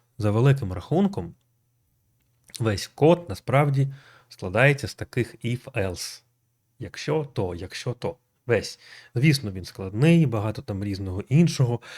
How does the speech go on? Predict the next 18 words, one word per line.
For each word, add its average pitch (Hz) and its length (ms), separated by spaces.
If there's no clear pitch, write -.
але 101 320
глобально 135 500
він 98 140
складається 120 720
увесь 117 460
з - 80
таких - 380
умов. 107 440
Так 165 240
працює 131 840
програмування. 98 720
От 95 100
сподіваюся, 127 580
що, - 240
е, 110 60
вам, 101 680
вам 113 260
це 120 420